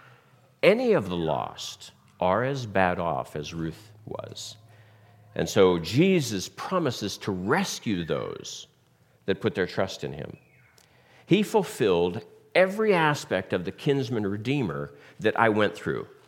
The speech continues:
all four elements of that. Let me run through them again. First, he rescued us from bondage to sin.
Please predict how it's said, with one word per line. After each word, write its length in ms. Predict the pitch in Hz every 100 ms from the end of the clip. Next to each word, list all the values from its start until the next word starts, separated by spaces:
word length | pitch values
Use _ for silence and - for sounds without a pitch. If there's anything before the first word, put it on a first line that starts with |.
| _
all 280 | 147 160 175
four 480 | 151 - 135 131 -
elements 580 | 123 120 101 73 - - -
of 160 | 80
that. 320 | 85 69 - -
Let 140 | 160
me 80 | 180
run 180 | 160 135
through 180 | 139
them 120 | 107 82
again. 340 | 78 71 - - - _ - - _
First, 520 | - 135 - - - - - - -
he 160 | 156 151
rescued 1080 | 117 139 220 - - 117 90 82 87 107 107 _ _ _ _ _ _ _
us 540 | - 90 101 - - - _ _ _
from 300 | 117 101 95
bondage 840 | 139 190 190 143 95 85 - - -
to 100 | 98
sin. 420 | - 101 64